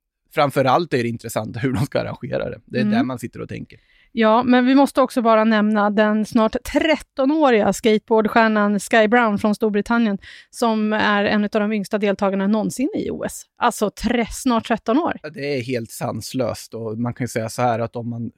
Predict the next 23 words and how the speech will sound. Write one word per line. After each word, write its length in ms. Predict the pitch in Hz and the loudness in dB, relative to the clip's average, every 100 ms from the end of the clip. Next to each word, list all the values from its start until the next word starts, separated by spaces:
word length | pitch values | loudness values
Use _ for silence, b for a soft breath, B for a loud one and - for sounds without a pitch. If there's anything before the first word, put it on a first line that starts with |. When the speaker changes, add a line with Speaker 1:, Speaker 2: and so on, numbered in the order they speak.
| _ _ - | _ _ -20
Speaker 1:
kommer 340 | _ 175 160 143 | _ -2 0 -2
till 180 | 135 131 | -2 -2
O 280 | 127 117 | -2 -2
S 200 | 131 - | -2 -4
så 220 | - 147 - | -4 -2 0
ung, 340 | 123 117 117 - _ _ _ _ - | -2 -6 -10 -14 _ _ _ _ -8
då 100 | 139 | 0
har 180 | 135 123 | 0 0
man 180 | 123 | -2
något 280 | 120 117 110 | -4 -6 -4
alldeles 460 | 117 110 117 113 - | -4 -6 -8 -10 -8
extra, 480 | 113 - - 110 98 | -10 -10 -10 -8 -8
och 200 | - 123 | -8 -6
det 140 | 127 | -6
kommer 280 | - 117 95 | -2 -4 -2
ju 60 | 127 | -4
oavsett 580 | 120 117 - 127 - | -2 -2 -2 -4 -4
vad 200 | 113 117 - _ _ _ | -8 -8 -8 _ _ _
skulle, 280 | _ 143 120 - _ | _ -2 -2 -4 _
hon 120 | 139 | -12
skulle 140 | 123 131 | -4 0
åstadkomma 680 | 156 143 147 - 180 147 143 | 2 2 0 2 4 4 4
där, 360 | 156 127 98 | 4 2 -2